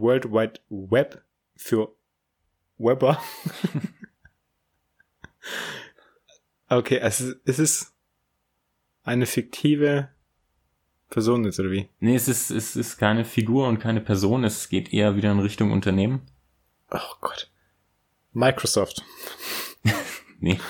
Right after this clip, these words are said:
Speaker 2: das hieße dann ja wahrscheinlich
Speaker 1: Google,
Speaker 2: äh,
Speaker 1: Google, Tim.
Speaker 2: Bill's Guide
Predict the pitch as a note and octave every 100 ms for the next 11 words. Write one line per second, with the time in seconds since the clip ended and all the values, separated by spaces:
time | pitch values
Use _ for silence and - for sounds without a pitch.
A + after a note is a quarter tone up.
0 | - - - - E2+ - B2 A#2+ G#2+ G#2
1 | G2+ F#2+ F#2+ G2+ G2 G2 G2 - _ -
2 | - - D#3 E3 A#2+ F#2+ F#2 E3 D3 -
3 | G#2 F#2 A2 A2+ G#2 F#2+ F2+ E2+ E2+